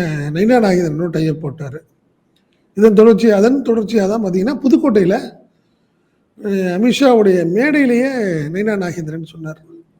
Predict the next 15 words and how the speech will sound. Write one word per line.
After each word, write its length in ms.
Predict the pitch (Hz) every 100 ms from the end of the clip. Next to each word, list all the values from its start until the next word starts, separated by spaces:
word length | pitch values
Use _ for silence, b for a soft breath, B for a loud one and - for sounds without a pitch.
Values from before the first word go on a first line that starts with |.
| _ _ _ _ _ _ _ _ -
"கரூர் 260 | 214 233 226
சம்பவத்துக்கு 640 | 214 202 196 190 196 170
காரணம் 420 | 180 196 190 180
வந்து 200 | 160 170 170
செந்தில் 280 | 175 165
பாலாஜியான் 400 | 160 156 156 160
பகிரங்கமாக 720 | 151 170 196 185 180 170 165 165
குற்றச்சாட்டுகிறேன்" 800 | 165 170 160 156 147 143 147 139
அப்படின்னு 240 | 131 165 156
பேசினாரு. 420 | 160 - 139 135 _ _ _ _ _ - -
But 160 | 160 156
அது 260 | 151 170
ஒண்ணு 120 | 156 160
புஸ்ஸுன்னு 340 | 160 - 170 156
போச்சு. 320 | 143 127